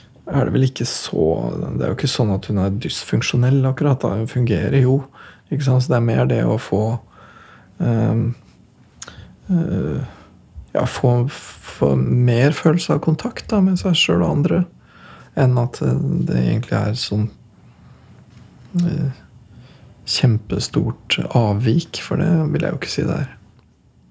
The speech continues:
Nå har jo hun plassert meg i en veldig sånn trygg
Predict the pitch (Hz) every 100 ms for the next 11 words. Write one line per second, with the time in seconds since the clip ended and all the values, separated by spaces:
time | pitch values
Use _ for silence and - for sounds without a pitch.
0 | _ _ - _ _ _ _ _ - 147
1 | 151 139 131 151 139 127 135 139 135 -
2 | _ _ - 139 135 123 117 - 113 113
3 | 113 113 110 113 - - 117 - 110 107
4 | -